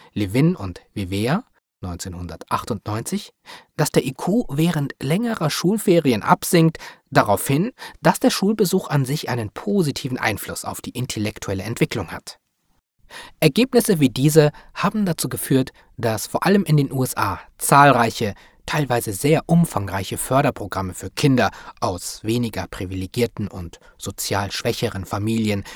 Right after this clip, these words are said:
in denen eine Reihe der oben genannten Risikofaktoren vorliegen, ins Leben gerufen wurden. Eines dieser Programme ist Head Start, welches zum Ziel hat,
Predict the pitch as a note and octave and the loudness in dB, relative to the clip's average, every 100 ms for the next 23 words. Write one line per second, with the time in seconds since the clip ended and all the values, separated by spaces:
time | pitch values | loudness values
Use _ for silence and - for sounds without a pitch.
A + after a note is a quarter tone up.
0 | - _ _ B2 A#2+ A#2 G#2+ G#2+ G2 E2+ | -20 _ _ -4 -2 -2 -2 -4 -6 0
1 | A2 A2 F#2 - B2+ A2 F#2+ F2 F2 F#2 | 0 0 -4 -4 -4 -4 -8 -8 -8 -10
2 | - F#2 A#2 A#2+ A#2+ - - G#2+ - G2+ | -12 -8 -6 -4 -6 -8 -8 -8 -8 -6
3 | G2 - B2 A#2+ A#2 A#2+ G#2+ - _ _ | -6 -2 2 2 2 -2 -8 -12 _ _
4 | D#3 - C#3+ C3 A#2+ G#2 F#2+ F2 F#2+ F2+ | -2 0 0 0 -2 -4 -6 -8 -8 -10
5 | E2+ - - _ _ _ _ _ - - | -12 -14 -20 _ _ _ _ _ -18 -4
6 | - D3+ G#3 F#3 - B2+ C3 - B2+ B2+ | 2 4 4 2 0 2 2 2 2 2
7 | C3 B2+ B2+ - - _ _ C3+ - - | 2 0 -4 -6 -14 _ _ -2 -2 -6
8 | - - - - - _ _ - - _ | -4 -6 -6 -10 -20 _ _ -20 -20 _
9 | - - A#2 - G#3+ - - C#3 - - | -8 -6 -6 -4 -4 -4 -6 -6 -4 0
10 | C3 E3 G#3 | 4 4 2